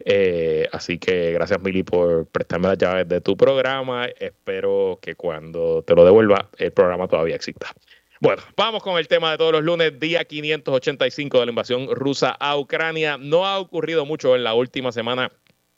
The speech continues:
en cuanto al frente militar, continúan los combates esencialmente en las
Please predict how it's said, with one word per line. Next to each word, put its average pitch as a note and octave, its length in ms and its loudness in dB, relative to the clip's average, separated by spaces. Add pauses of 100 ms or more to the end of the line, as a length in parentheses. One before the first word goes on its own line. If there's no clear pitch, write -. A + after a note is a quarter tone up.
(480)
en A2 80 -12
cuanto A#2+ 300 -2
al G#2 80 0
frente A#2+ 380 -2
militar, B2 560 -4
continúan G#2+ 760 0 (360)
los G2+ 160 -2
combates G#2 580 -2 (120)
esencialmente G#2 880 -2
en G2 120 -2
las F2 160 -4